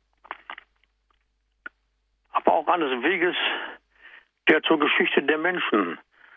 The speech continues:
und der Menschheit gehören und vom Gott, und vom Wort Gottes erhellt werden. Es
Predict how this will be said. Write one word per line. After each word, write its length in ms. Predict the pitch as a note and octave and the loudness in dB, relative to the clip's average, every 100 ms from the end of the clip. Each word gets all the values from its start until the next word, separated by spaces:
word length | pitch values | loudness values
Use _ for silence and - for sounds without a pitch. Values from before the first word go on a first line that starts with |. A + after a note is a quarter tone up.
| - _ _ - | -20 _ _ 2
und 80 | |
der 80 | C3+ | 2
Menschheit 440 | D3 E3+ - A2+ G2+ | 2 0 0 -2 0
gehören 640 | G2 F2+ F#2 F#2 F2 C#2+ - - _ _ - - - _ - _ - _ _ - _ _ _ - _ | 2 2 0 0 -2 -4 -10 -16 _ _ -18 -18 -18 _ -20 _ -14 _ _ -20 _ _ _ -20 _
und 160 | A3 | 2
vom 180 | C3+ B2 | 2 0
Gott, 220 | C3+ C#3+ A#2+ - | 0 0 -4 -4
und 260 | E3 C#3 C3 | -2 0 0
vom 220 | B2+ G2+ | 0 2
Wort 180 | D3+ D3+ A#2+ | 2 2 2
Gottes 280 | C#3+ D#3 C3+ | 2 2 2
erhellt 320 | C#3 C3+ A#2 | 2 2 0
werden. 340 | G2+ F2 E2 - - _ _ - _ - _ _ _ _ _ _ - - - - _ _ _ - - - _ - _ _ _ _ _ | 0 0 -6 -10 -20 _ _ -14 _ -20 _ _ _ _ _ _ -18 -18 -18 -20 _ _ _ -20 -18 -20 _ -18 _ _ _ _ _
Es 120 | - | 2